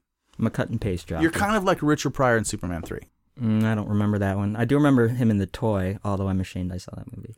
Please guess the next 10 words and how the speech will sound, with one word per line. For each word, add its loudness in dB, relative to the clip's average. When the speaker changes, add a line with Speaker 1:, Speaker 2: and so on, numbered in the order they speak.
Speaker 2:
Uh, -18
you 6
remember 4
The 0
Toy 2
more 0
than -4
Superman -4
three? -6
Speaker 1:
Well, 4